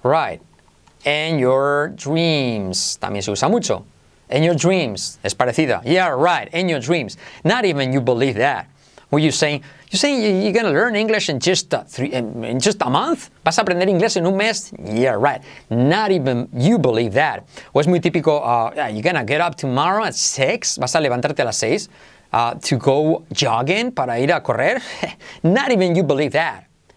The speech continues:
Not even you believe that. Repetid. Not even you believe that. Not even you believe that. Not even you believe that in your dreams. Yeah, right. In your dreams. All right. Ah,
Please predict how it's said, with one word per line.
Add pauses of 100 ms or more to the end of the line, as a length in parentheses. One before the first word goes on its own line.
Not
even
you
believe
that.
Repetid. (360)
Not
even
you
believe
that. (260)
Not
even
you
believe
that. (180)
Not
even
you
believe
that
in
your
dreams. (160)
Yeah,
right.
In
your
dreams. (420)
All
right. (320)
Ah,